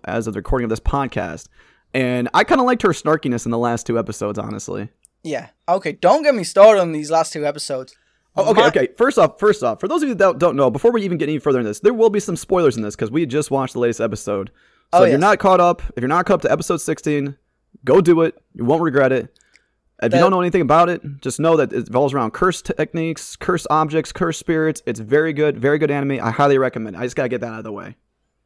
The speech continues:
Speaker 2: You made it sound boring there, bro.
Speaker 1: I really did.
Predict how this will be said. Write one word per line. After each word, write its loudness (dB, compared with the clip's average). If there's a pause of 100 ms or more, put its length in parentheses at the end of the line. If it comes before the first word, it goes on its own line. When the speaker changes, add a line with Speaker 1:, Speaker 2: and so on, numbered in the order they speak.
(320)
Speaker 2:
You -16
made -4
it -4
sound -6 (160)
boring 4
there, -10
bro. -2 (320)
Speaker 1:
I 4
really 0
did. -10